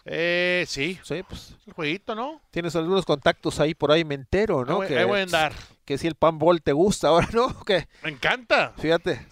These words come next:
Speaker 2: México, Estados Unidos, eh, califica-, eh, para, es, eh, clasificación mundialista, ¿no? Eh,
Speaker 1: Ahí me
Speaker 2: Estadio
Speaker 1: mandas unas
Speaker 2: Azteca.
Speaker 1: notitas, ¿no? Para poder, este,
Speaker 2: Sí, sí, <laughs> te va para
Speaker 1: platicar
Speaker 2: hacer
Speaker 1: en el palco del jueguito.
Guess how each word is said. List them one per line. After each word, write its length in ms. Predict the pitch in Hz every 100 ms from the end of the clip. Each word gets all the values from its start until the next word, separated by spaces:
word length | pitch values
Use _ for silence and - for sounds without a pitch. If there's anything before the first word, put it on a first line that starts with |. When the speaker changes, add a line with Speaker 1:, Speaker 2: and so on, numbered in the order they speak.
| -
Speaker 2:
México, 420 | 147 208 226 185
Estados 340 | 156 190 202 -
Unidos, 580 | 160 175 143 - - - _ _ -
eh, 80 | 131
califica-, 460 | 143 147 147 147 - -
eh, 200 | 135 127
para, 300 | - 131 127 117 117
es, 200 | 135 135
eh, 220 | 127 120
clasificación 480 | 131 123 135 127 208
mundialista, 640 | 214 147 131 165 - 120 104
¿no? 420 | 131 185 151 120
Eh, 160 | 107 101 _ _ _ _ _ _ - -
Speaker 1:
Ahí 100 | 110
me 40 |
Speaker 2:
Estadio 160 | 127 143
Speaker 1:
mandas 220 | 151 127
unas 120 | 165
Speaker 2:
Azteca. 180 | 147 143
Speaker 1:
notitas, 240 | 110 160 139
¿no? 120 | 151
Para 180 | 120 107
poder, 320 | - 104 107
este, 340 | 131 - 98 - _
Speaker 2:
Sí, 200 | 151 160
sí, 100 | -
<laughs> 60 |
te 100 | 185
va 100 | 127
para 220 | - 190 147
Speaker 1:
platicar 320 | 143 165 135
Speaker 2:
hacer 100 | 151
Speaker 1:
en 60 | 139
el 60 |
palco 420 | - 131 127 135 127
del 140 | 104
jueguito. 500 | - 104 101 - 104